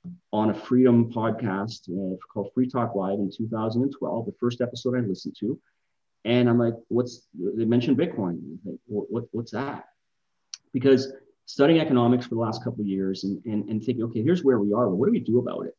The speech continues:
And, and what, how do I position myself to be able to, to navigate this, this, this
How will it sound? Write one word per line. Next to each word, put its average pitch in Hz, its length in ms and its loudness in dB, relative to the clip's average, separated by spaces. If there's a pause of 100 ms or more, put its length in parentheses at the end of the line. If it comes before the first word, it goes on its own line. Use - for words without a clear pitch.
And, 104 240 -4
and 110 160 -2
what, 123 240 2
how 160 80 -4
do 196 80 2
I 160 80 2
position 127 340 2
myself 104 440 -4
to 101 100 -2
be 101 160 -4
able 101 140 -4 (100)
to, 98 280 -2 (120)
to 101 80 -8
navigate 113 600 0
this, - 320 -6
this, 98 200 -8
this 98 200 -8